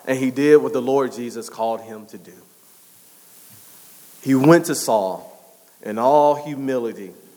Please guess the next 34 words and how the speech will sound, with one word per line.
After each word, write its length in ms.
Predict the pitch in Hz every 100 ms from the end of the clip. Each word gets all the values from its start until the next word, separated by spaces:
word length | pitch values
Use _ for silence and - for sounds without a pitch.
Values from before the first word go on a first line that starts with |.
| _ -
and 160 | 123 110
affection. 680 | - - 135 117 - 90 78 - _ _ _ _ _ - -
"Brother 420 | 104 107 120 127 123
Saul, 540 | - 104 92 85 - - - - - - - - - - - - - - - - - -
the 80 | 110
Lord 340 | 123 151 160
Jesus, 460 | 143 151 151 143 143 -
who 180 | - 120
appeared 500 | 110 - 175 165 165
to 80 | 156
you 300 | 131 151 151
on 100 | 131
the 80 | 117
road 360 | 120 131 143
by 160 | 135 110
which 280 | 113 143 143
you 80 | 120
came, 500 | - 135 131 139 143 - - -
has 180 | 131 117
sent 420 | - - 214 180
me 540 | 160 170 160 127 92 - - - - - _ _ - - - -
so 180 | - 139
that 280 | 135 120 113
you 260 | 147 180
may 160 | 170 131
regain 440 | 117 107 135 143
your 160 | 135 135
sight 400 | 135 113 104 101 - - -
and 160 | 113
be 140 | 107 101
filled 680 | - 254 220 170 107 -
with 120 | 110
the 100 | 104
Holy 440 | 87 - 135 123